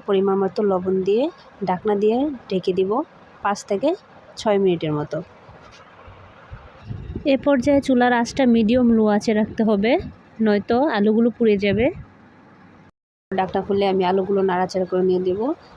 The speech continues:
দেখুন আমার আলুগুলো ভাজা শেষ, এবার আমি নামিয়ে নিব।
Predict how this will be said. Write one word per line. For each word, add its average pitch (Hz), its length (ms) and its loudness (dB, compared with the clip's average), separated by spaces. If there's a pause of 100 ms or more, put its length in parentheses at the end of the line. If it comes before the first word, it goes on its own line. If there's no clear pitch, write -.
(120)
দেখুন 190 320 0
আমার 185 200 0
আলুগুলো 185 380 2
ভাজা 180 340 -4
শেষ, 190 260 -2 (2500)
এবার 202 180 -2
আমি 202 180 0
নামিয়ে 196 320 2
নিব। 196 200 0